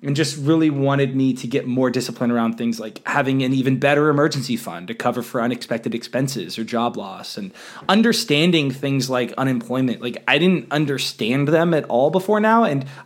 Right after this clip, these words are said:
even though I haven't been laid off, like, I took the time to, like, okay, what is unemployment benefits? How does it work? What does it look like in the new stimulus and, and, and those types of things, just to get my head around it, just in case, 'cause I didn't even know before. So now I'd be maybe a little less blindsided.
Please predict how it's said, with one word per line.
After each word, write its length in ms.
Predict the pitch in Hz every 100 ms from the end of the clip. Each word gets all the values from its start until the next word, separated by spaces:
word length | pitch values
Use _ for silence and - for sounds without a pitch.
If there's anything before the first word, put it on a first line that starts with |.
| -
even 220 | 196 196
though 100 | 175
I 60 | 143
haven't 240 | 147 160
been 140 | 147
laid 140 | 131 127
off, 180 | 120 131
like, 120 | 127
I 60 | 139
took 180 | 151
the 80 | 151
time 220 | - 131
to, 60 | 123
like, 280 | 120 113 -
okay, 200 | 185 160
what 260 | 131 226 143
is 220 | 180 143
unemployment 460 | 127 117 123 117 113
benefits? 320 | 110 113 -
How 140 | 147
does 100 | 147
it 80 | 143
work? 340 | 113 135 131
What 80 | 131
does 100 | 135
it 80 | 131
look 140 | 127
like 160 | 131 120
in 60 | 120
the 60 |
new 120 | 123 117
stimulus 640 | - 117 120 120 117 - - - - -
and, 360 | 123 123 127 127
and, 200 | 123 117
and 160 | 156 151
those 140 | 151
types 220 | 160 147
of 120 | 139
things, 220 | 143 185 -
just 240 | 208 -
to 200 | 262 202
get 360 | - 123 - 175
my 100 | 147
head 220 | - 151
around 320 | 165 185 202
it, 200 | 214 170
just 360 | 135 175 - -
in 160 | 196 208
case, 440 | - - - -
'cause 280 | - 160 143 - - - -
I 80 | 180
didn't 120 | 226
even 160 | 208 156
know 200 | 165 180
before. 440 | 135 - 117 98
So 140 | - 135
now 280 | 147 147 143
I'd 100 | 127
be 180 | 135 131
maybe 280 | 135 139
a 60 | 131
little 280 | 120 131 147
less 220 | 156 147
blindsided. 760 | - 151 165 - 170 175 185